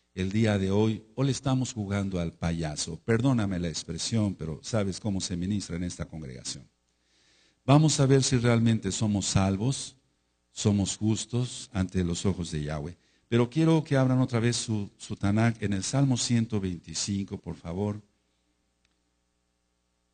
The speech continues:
Los que confían en Yahweh, o sea, que los que tienen emunah. Eh, recuerda que la palabra emunah quiere decir creer,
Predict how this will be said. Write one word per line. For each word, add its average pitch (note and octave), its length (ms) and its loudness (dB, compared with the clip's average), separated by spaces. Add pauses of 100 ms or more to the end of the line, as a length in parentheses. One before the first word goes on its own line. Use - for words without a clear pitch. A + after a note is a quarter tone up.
(680)
Los C#3 320 6
que C#3+ 160 0
confían D#3+ 720 4
en C3 180 8
Yahweh, F#2 400 4
o - 40 -10
sea, - 160 -4
que E3 100 -4
los E3 160 2
que F3 80 -2
tienen C3+ 320 6
emunah. B2 500 6 (640)
Eh, B2+ 80 6
recuerda C#3 380 4
que D3+ 100 0
la C#3+ 140 4
palabra B2+ 340 6
emunah B2+ 320 10
quiere C3 180 2
decir A#2+ 280 4
creer, C3 720 6